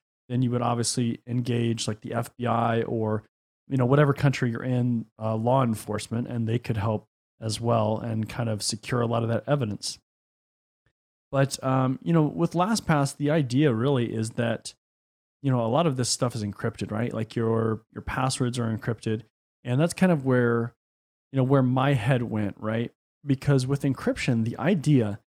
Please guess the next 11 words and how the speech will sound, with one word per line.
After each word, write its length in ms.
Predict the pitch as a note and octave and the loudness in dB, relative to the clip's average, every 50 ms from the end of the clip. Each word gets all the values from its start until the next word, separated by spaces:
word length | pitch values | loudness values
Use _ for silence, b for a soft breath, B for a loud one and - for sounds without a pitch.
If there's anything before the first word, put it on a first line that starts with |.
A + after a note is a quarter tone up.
| _ _ _ | _ _ _
is 240 | - C#3 B2 A#2+ B2 | -2 -2 -2 0 0
that 440 | B2+ C3+ B2+ B2 B2+ - - - - _ _ _ _ _ _ _ _ _ | 0 2 2 2 0 -2 -4 -8 -8 _ _ _ _ _ _ _ _ _
the 180 | C#3 C#3 C#3+ - | -2 -2 -2 0
algorithms 800 | - C3 F3 G3+ F3 D3 C3+ B2+ A#2+ A#2 B2 A#2 C#3+ E3+ E3 - - | 0 0 0 2 4 4 4 4 4 4 2 0 0 0 -2 -4 -4
and 300 | B2+ A#2+ A#2 A#2 A#2 A#2 | -2 -2 0 0 0 2
the 40 | |
math 520 | A2 A2 A#2 A#2+ B2 C3 C#3+ D3+ D3 - - | 2 2 2 2 2 2 2 0 -2 -4 -6
and 120 | - B2+ | -4 -4
stuff 300 | - - - C3 - - | -2 0 -2 -2 -2 -4
behind 460 | - B2+ - - - F3+ F3 C#3+ A#2 | -6 -6 -6 -2 0 2 2 2 2
it, 200 | A2 C#3 - - | 2 0 -2 -4